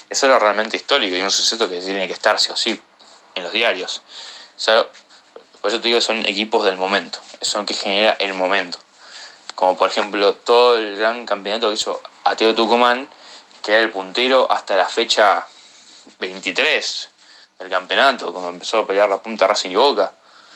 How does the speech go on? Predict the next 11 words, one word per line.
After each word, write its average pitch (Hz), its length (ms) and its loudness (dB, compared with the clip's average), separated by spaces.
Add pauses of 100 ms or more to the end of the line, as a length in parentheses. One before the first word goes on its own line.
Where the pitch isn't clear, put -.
(320)
porque 92 160 -2
el 90 60 -2
equipo 98 260 -4
claramente 98 380 2
se 92 120 0
cayó, 101 360 4
porque 92 120 -4
no 101 60 -6
es - 100 -8
un 101 120 -10
equipo 104 500 -2